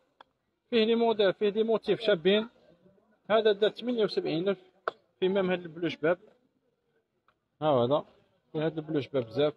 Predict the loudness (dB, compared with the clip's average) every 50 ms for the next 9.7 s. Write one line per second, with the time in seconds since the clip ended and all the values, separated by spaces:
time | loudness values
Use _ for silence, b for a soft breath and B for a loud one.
0 | _ -4 -4 -4 -4 -4 -8 -8 -4 -4 -4 -4 -4 -6 -6 -4 -6 -8 -8 -6
1 | -6 -4 -4 -4 -4 -6 -8 -12 -14 -18 -20 _ _ _ _ _ _ _ _ -12
2 | -10 -6 -4 -4 -2 -2 -2 -2 -4 -6 -12 _ _ _ _ _ _ _ _ _
3 | _ _ _ _ _ _ _ _ _ _ _ _ _ -2 0 2 2 2 2 2
4 | 2 0 0 0 -2 0 0 0 0 -2 -4 -8 -8 -6 -6 -4 -4 -4 -4 -6
5 | -10 -14 -14 -14 -16 _ _ _ _ _ _ _ _ _ _ _ _ _ _ _
6 | _ _ _ -20 _ _ _ _ _ _ _ _ _ _ _ _ _ _ _ _
7 | _ _ _ _ _ _ -20 _ _ _ _ _ _ -8 -8 -2 2 6 6 6
8 | 6 4 2 2 2 2 2 2 0 0 0 0 _ -14 -4 0 0 0 0 0
9 | -2 0 2 4 2 2 4 4 4 4 6 4 2 2